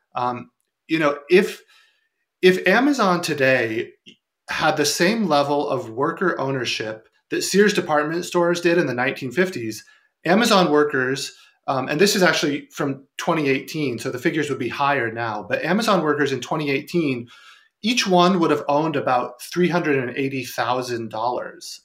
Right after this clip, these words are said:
of equity in Amazon. So, you know, think about folks delivering packages, um,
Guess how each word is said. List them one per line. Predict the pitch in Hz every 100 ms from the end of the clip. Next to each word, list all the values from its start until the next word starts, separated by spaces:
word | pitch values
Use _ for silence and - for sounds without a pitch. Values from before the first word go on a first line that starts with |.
| _
of | 135 139
equity | 135 135 120
in | 117
Amazon. | 156 180 117 - - - _ _ _ _
So, | - - 190 185 180 - -
you | 233
know, | 208 175 175
think | - 208
about | 196 165 156
folks | 170 147 -
delivering | 135 147 151 147
packages, | 139 135 135 123 127 127 120 - -
um, | - 120 113